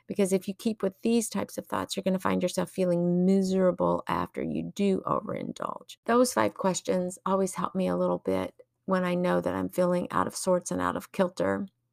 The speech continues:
And I wanna tell you that if you wanna jump on a mentoring session with me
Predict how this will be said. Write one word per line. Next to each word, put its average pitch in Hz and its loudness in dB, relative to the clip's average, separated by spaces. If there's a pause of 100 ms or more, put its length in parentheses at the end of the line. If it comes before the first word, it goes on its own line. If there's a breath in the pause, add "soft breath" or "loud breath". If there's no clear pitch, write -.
(760)
And 226 2
I - 4
wanna 254 4
tell 226 4
you 208 4
that 190 4
if 185 -2
you 247 6
wanna 247 6
jump 202 2
on 196 2
a 185 6
mentoring 185 4
session 190 2
with 190 2
me 226 4